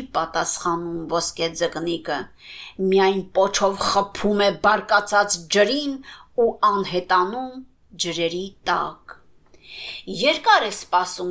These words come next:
ծերունին պատասխանին, բայց ոսկե ձկնիկը չկար ու չկար։ Ծերունին ետ է գնում տուն ու ինչ տեսնում։ Նորից հին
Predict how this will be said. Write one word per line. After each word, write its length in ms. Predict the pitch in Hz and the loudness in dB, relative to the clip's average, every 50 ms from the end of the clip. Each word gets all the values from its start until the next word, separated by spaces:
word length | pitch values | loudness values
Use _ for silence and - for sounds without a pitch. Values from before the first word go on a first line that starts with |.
| 175 | -6
ծերունին 560 | - - 175 175 165 165 165 180 190 202 196 180 180 | -2 -2 0 0 0 -2 -4 -4 -4 -4 -4 -4 0
պատասխանին, 840 | - 170 170 - 165 160 - - - 170 165 165 165 165 160 165 175 - - _ _ - - - - - 175 | -2 -2 0 0 -4 -4 -4 -4 -2 -2 -2 -2 -2 -6 -8 -10 -12 -16 -20 _ _ -20 -18 -18 -16 -14 -4
բայց 380 | 180 196 190 185 175 180 - - - 160 | 0 2 2 2 2 -2 -6 -8 -8 -6
ոսկե 400 | 165 170 165 - - - 180 175 | -6 -6 -4 -4 -4 0 0 0
ձկնիկը 640 | 175 175 180 170 170 165 165 165 180 180 - 170 156 - | 0 0 -2 -4 -2 -4 -4 -4 -4 -4 -4 -6 -6 -4
չկար 760 | - - - - - - - 220 254 285 302 311 302 - - - _ _ - | -4 -4 -4 -4 -6 -4 0 0 2 2 2 0 -4 -6 -14 -18 _ _ -18
ու 180 | _ 175 180 175 | _ -14 -14 -10
չկար։ 800 | - - - 175 160 160 - - 156 156 160 156 156 - - - - - - _ - - - - - - - _ | -10 -8 -8 -8 -10 -12 -10 -6 -4 -4 -4 -6 -10 -14 -16 -18 -20 -20 -20 _ -20 -20 -20 -20 -20 -20 -20 _
Ծերունին 640 | - - 196 196 185 180 175 175 170 170 170 165 165 160 | -4 0 2 2 4 2 0 -2 -4 -6 -8 -10 -10 -10
ետ 340 | 151 160 175 196 214 214 214 | -4 0 0 0 0 0 0
է 80 | 208 208 196 | 0 0 0
գնում 480 | 175 - 190 190 190 190 190 190 185 175 - | 0 2 2 2 2 2 0 -2 -4 -6 -2
տուն 400 | - 190 180 180 180 180 175 175 190 - - _ _ - - | 0 2 2 2 2 0 -2 -4 -8 -12 -18 _ _ -6 -6
ու 160 | 175 165 - - - - | -4 -4 -6 -10 -8 -6
ինչ 320 | 285 330 359 339 294 - - - - | -2 -2 -2 -2 -2 -4 -4 -4 -2
տեսնում։ 760 | - - 147 160 160 - - - 170 165 165 165 160 156 156 160 170 185 208 - _ _ - - - _ - - - - - - - - 190 | -2 -4 -4 -4 -4 -4 -4 -4 -6 -6 -6 -6 -8 -8 -10 -12 -14 -16 -16 -18 _ _ -20 -20 -20 _ -20 -18 -18 -16 -16 -16 -10 -4 -2
Նորից 680 | 185 196 208 208 202 220 294 339 349 330 285 - - - - - - | 2 4 6 6 6 4 2 2 0 0 -2 -4 -6 -6 -8 -10 -12
հին 340 | - 208 269 247 285 294 | -6 -4 -2 -2 0 -2